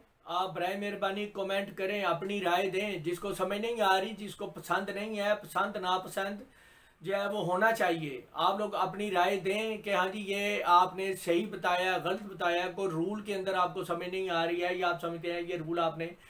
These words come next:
गलत बताया है, तो वो comment में लिखें, तो मैं इंशाल्लाह आप लोगों को ज़रूर सेटिस्फाइड करूँगा, ठीक है। तो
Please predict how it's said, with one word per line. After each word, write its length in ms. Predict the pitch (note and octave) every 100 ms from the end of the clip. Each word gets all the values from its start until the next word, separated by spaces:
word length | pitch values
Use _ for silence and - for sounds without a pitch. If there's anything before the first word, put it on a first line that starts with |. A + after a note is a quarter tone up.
| - -
गलत 320 | C#3 F3 A#3+ G#3+
बताया 340 | F#3 F3+ F3+ F3+
है, 140 | G3+
तो 100 | G#3
वो 120 | G3 G3
comment 340 | G3 G3 G3+ F#3
में 100 | G3+
लिखें, 380 | F3+ G#3 G#3+ G3 - - _ - -
तो 60 | F#3+
मैं 120 | G#3
इंशाल्लाह 400 | G#3 G3+ G3 G3+
आप 200 | F#3+ F#3+
लोगों 220 | G3+ G3 G3+
को 160 | G#3 F3+
ज़रूर 360 | F3 G#3 A#3
सेटिस्फाइड 560 | - D#3+ D#3+ D#3+ D3+ D3
करूँगा, 440 | B2+ B2+ B2 B2 B2+ _ _ _ _ _
ठीक 220 | G3+ G#3
है। 120 | G#3+ G3+ - - - _ _
तो 440 | G#3 G#3 G3+ G3+